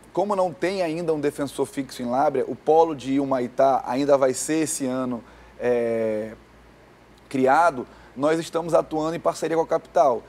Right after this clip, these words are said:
E em Parintins mesmo, os defensores que estão em Parintins também atuam junto com a capital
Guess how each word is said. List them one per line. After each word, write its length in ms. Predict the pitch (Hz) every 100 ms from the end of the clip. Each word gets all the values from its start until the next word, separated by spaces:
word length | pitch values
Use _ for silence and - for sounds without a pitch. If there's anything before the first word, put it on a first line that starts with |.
| - -
E 140 | 220
em 80 | 262
Parintins 540 | 226 220 190 - 185
mesmo, 380 | 170 175 196 240 - - -
os 140 | - 180
defensores 580 | 175 190 170 165 160 139
que 80 |
estão 200 | 151 -
em 80 | 160
Parintins 560 | 135 160 165 - 180 190
também 280 | 175 165 165
atuam 440 | 151 - 202 185
junto 320 | 143 175 139
com 180 | - -
a 80 | 147
capital 640 | 151 233 196 165 156 -